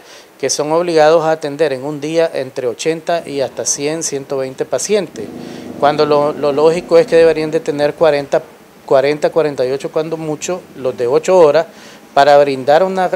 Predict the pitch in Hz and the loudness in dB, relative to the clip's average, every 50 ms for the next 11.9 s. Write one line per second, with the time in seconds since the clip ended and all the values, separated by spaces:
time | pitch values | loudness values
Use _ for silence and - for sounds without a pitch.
0 | - - - 147 147 - 151 135 131 - - 151 151 160 151 156 156 160 156 160 | -8 -6 -8 -8 -4 -4 -4 -4 -4 -4 -2 -2 -2 0 0 0 0 0 0 0
1 | 165 160 156 147 - 147 139 127 123 123 123 123 120 127 123 - 127 127 120 120 | 0 2 0 0 0 -2 -4 -2 -4 -4 -2 -2 -2 -2 -4 -4 -4 -6 -6 -6
2 | 120 - - 185 175 147 117 - - - - - - - - - - - - - | -6 -4 -4 -4 -4 -6 -8 -14 -20 -20 -20 -20 -20 -20 -20 -20 -20 -20 -20 -20
3 | - - - - - - - - - - 147 156 170 170 - 190 180 180 180 - | -20 -20 -20 -20 -20 -20 -20 -10 0 2 4 4 4 2 4 2 4 4 2 2
4 | - - 175 175 190 202 202 190 - - 160 160 170 175 175 175 156 131 156 151 | 4 4 4 6 8 6 6 4 2 0 0 0 0 -2 -6 -8 -2 2 2 2
5 | 156 - 160 160 160 - 165 - 156 147 147 151 156 147 - 156 156 156 156 156 | 4 2 0 0 0 -4 -2 -2 -2 -2 -2 -4 -4 0 2 2 4 4 2 2
6 | 160 156 151 170 202 202 - - - 139 123 120 117 - 131 127 151 156 165 156 | 0 0 0 -2 -6 -8 -6 -2 0 0 0 0 -2 -4 -4 -6 -6 -6 -6 -4
7 | 143 151 165 175 165 147 - - 143 - 127 - 127 117 117 - 156 139 - 175 | -2 0 0 0 -2 -2 0 0 0 0 0 -2 -6 -8 -6 -10 -10 -6 -4 -4
8 | 156 151 156 147 151 156 147 - 160 151 - 160 147 160 175 208 214 180 131 110 | -2 -2 -2 -4 -4 -4 -4 -4 -6 -4 -2 -4 -2 0 2 2 2 2 0 -2
9 | - - - - - - - - - - - 175 190 214 233 240 226 - - - | -6 -14 -20 -20 -18 -18 -18 -20 -18 -10 -4 0 0 0 0 -2 -4 -8 -16 -20
10 | - - 156 151 151 147 147 143 139 143 160 214 226 220 220 214 208 202 - - | -20 -14 -2 0 0 2 4 2 2 4 4 6 6 6 6 4 2 0 -2 -6
11 | 220 220 - 185 - - 185 175 - 208 208 214 185 - - - 180 170 | -8 -6 -6 -6 -2 -2 -4 -2 -2 -4 -2 -4 -6 -4 -2 -4 -4 -4